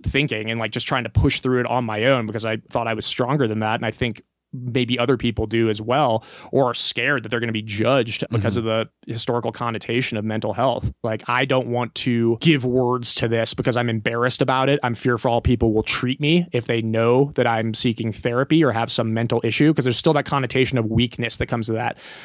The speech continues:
Speaker 1: Like,
Speaker 2: Right.
Speaker 1: physical injury is one thing. It's like, "Man, you pushed yourself and broke your ankle." It's just like, well, when I pushed myself and broke my brain, you know, or my brain just happens to have a little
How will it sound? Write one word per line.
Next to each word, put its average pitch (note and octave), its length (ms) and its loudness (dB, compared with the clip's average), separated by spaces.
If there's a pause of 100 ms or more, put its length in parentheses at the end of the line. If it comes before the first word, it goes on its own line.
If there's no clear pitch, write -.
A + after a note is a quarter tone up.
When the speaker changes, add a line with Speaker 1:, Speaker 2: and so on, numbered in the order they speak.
(160)
Speaker 1:
Like, A#2+ 300 0
Speaker 2:
Right. F#2+ 240 -4
Speaker 1:
physical D3+ 340 4
injury C3 360 4
is A2+ 100 0
one B2+ 220 0
thing. A2+ 100 -2
It's A2 80 -4
like, A2+ 100 -2
"Man, C3 240 0
you C3+ 120 2
pushed D#3+ 260 4
yourself A#2 340 0
and A2 80 -4
broke B2+ 220 2
your A#2 120 0
ankle." A#2+ 340 0
It's G#2+ 100 -2
just A#2 100 0
like, A#2 180 -2 (460)
well, B2+ 380 2 (120)
when C#3 120 0
I B2+ 60 2
pushed - 280 2
myself B2+ 360 2
and A2+ 100 2
broke B2 220 4
my A2+ 100 0
brain, A2+ 720 0 (420)
you B2 140 2
know, A#2 400 2
or C3+ 160 4
my A#2+ 140 0
brain A#2+ 260 2
just A2+ 140 -2
happens A#2 360 0
to A#2 140 -2
have A#2 220 0
a A2+ 40 -2
little A2+ 380 0